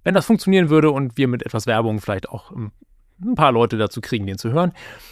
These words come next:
Aber wie gesagt, das ist noch sehr früh und deshalb, ähm, will ich jetzt auch nicht zu viel versprechen. Vielleicht, ähm, streichen wir das auch wieder zugunsten von anderen Projekten. Das müssen wir mal sehen.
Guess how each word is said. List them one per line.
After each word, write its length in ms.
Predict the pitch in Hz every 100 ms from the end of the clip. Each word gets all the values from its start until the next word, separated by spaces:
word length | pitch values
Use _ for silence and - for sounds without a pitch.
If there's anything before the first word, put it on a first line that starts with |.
| -
Aber 140 | - 160
wie 40 |
gesagt, 220 | 147 123
das 100 | 117
ist 140 | 147 143
noch 100 | 117
sehr 200 | 131 107
früh 300 | - 190 175
und 120 | 131
deshalb, 320 | 120 120 101
ähm, 400 | - 110 104 101 _ -
will 120 | 117
ich 60 | 110
jetzt 160 | 104
auch 80 | -
nicht 140 | 104
zu 80 | -
viel 160 | - 117
versprechen. 400 | 101 - 92 95
Vielleicht, 400 | 110 98 - 175 202 190 185 202 _ _ _ - -
ähm, 340 | 113 101 95
streichen 360 | 95 - 104 107
wir 80 | 104
das 140 | 104
auch 140 | - -
wieder 160 | 101
zugunsten 440 | - 107 117 - -
von 140 | -
anderen 320 | 160 151 143
Projekten. 380 | - 135 120 120
Das 140 | 143
müssen 220 | 147 127 117
wir 40 |
mal 140 | 95
sehen. 300 | 98 123 202